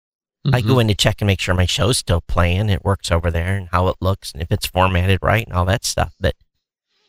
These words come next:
Speaker 1: that's really the extent of it. So, well, we'll see.
Speaker 2: Yeah.
Speaker 1: We'll see what
Speaker 2: Yeah.
Speaker 1: happens. But yeah, it's definitely a market. All right, um,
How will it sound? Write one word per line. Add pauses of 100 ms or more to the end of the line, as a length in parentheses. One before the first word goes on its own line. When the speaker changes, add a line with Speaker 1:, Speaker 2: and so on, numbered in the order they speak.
(140)
Speaker 1:
that's
really
the
extent
of
it. (2000)
So, (280)
well,
we'll
see.
Speaker 2:
Yeah. (160)
Speaker 1:
We'll
see
what
Speaker 2:
Yeah.
Speaker 1:
happens. (100)
But (200)
yeah,
it's
definitely
a
market. (420)
All
right,
um,